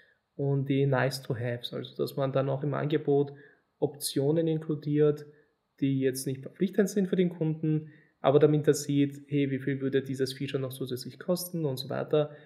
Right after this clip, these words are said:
damit man da einen Überblick, damit der Kunde einfach Optionen hat, weil ich als Kunde fühle mich dann immer auch gut ab-, abgeholt, wenn ich nicht nur diese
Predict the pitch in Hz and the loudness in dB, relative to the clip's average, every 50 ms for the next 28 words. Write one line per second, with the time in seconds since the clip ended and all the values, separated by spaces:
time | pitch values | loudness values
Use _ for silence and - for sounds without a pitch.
0 | - _ _ _ _ _ - 135 139 135 139 - - 143 139 135 139 139 139 139 | -20 _ _ _ _ _ -2 0 0 0 0 0 0 2 2 2 2 2 0 -2
1 | - - - 135 123 127 135 139 135 139 143 139 143 143 139 143 139 - - - | -6 -4 0 0 2 2 2 0 0 -2 -2 -2 -2 -2 -2 -4 -8 -6 -4 -2
2 | 147 151 151 160 156 156 - 165 165 170 156 151 151 - 147 151 143 - - - | 0 2 2 2 2 2 0 2 4 4 2 2 0 -2 -2 -2 -2 -4 -6 -6
3 | 139 135 131 131 131 131 127 127 135 - 131 131 - - - 131 - 135 135 135 | -6 -4 -4 -4 -4 -4 -6 -6 -8 -8 -10 -12 -12 -8 -6 -4 -4 -4 -4 -6
4 | 139 135 135 - _ _ _ _ _ _ - - 151 143 - - - 156 151 151 | -8 -12 -18 -20 _ _ _ _ _ _ 4 4 4 4 4 0 -2 -2 0 0
5 | 151 151 - 151 147 151 147 - 147 143 143 147 147 139 139 135 139 - 139 135 | 0 -2 -2 -4 -4 -4 -2 -2 -2 -2 0 0 0 0 -2 -2 -4 -4 -4 -4
6 | 131 - - - - - - - - - 151 - - 147 147 147 147 143 - 147 | -6 -8 -10 -14 -10 -10 -10 -4 -2 -2 -2 0 2 4 4 4 4 2 0 -2
7 | 139 139 135 139 135 143 143 135 - - 143 139 135 131 - 139 135 139 143 135 | -2 -2 -4 -4 -6 -6 -6 -6 -6 -4 -2 -2 -2 -2 -4 -4 -2 0 0 0
8 | 131 131 - | 0 -2 -8